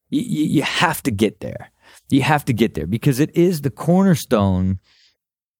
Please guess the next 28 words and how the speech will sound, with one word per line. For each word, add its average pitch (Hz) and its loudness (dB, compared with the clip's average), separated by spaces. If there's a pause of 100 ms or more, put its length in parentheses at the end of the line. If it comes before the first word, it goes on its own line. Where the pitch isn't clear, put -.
(120)
like, 110 0
of 120 2
everything. 147 0
'Cause, 131 -4
'cause 127 0
you 139 4
know, 151 2 (480)
you 151 2
know, 120 0
e-, 151 2 (100)
everything 175 0
that 151 -2
you 143 2
will 123 2
ever 151 2
do 143 2
in 143 2
the 139 -2
future 110 0
is 98 0
created 117 0
in 113 2
your 107 4
mi-, 101 2
mind 101 2
in 92 -2
the 90 -4
present. 90 -2